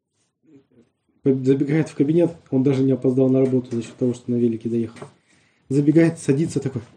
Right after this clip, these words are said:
Ох. А оказывается, ещё начальник даже не пришёл на работу, и коллеги там некоторые, потому что он пришёл даже рановато чуть-чуть на работу получилось.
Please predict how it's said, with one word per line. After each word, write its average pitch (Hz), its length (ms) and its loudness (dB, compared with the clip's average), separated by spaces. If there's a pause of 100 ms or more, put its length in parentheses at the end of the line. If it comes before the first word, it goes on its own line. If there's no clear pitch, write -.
(640)
Ох. 110 920 -4 (640)
А 117 100 -4
оказывается, 147 380 2
ещё - 140 -8
начальник 131 380 0
даже 123 200 0
не 123 80 -2
пришёл 131 280 -2
на 135 120 0
работу, 120 340 -4
и 120 40 0
коллеги 123 380 2
там 117 180 -4
некоторые, 117 340 -6
потому 131 180 -4
что 135 100 -4
он 127 60 0
пришёл 143 260 -2
даже 123 200 0
рановато 127 420 -2
чуть-чуть - 320 -18
на 117 60 -8
работу 113 340 -10
получилось. 113 400 -10